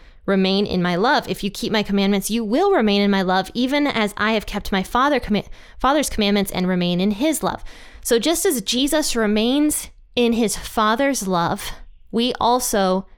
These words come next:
need to remain in Jesus's love and also the Father's love. So how do we remain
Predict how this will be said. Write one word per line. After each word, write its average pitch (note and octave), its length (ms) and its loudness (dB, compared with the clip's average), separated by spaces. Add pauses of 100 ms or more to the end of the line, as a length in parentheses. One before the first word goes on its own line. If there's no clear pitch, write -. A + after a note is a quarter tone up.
(100)
need G3 240 0
to - 100 -2
remain F3 420 0
in G#3 300 0
Jesus's A3 600 -4
love - 320 -8 (540)
and F3 180 -2
also E3 380 0
the F3+ 80 -4
Father's G3+ 480 0
love. - 260 -6 (760)
So A#3+ 160 0
how C#4 180 0
do F#4+ 80 2
we F#4 100 4
remain G#3+ 760 0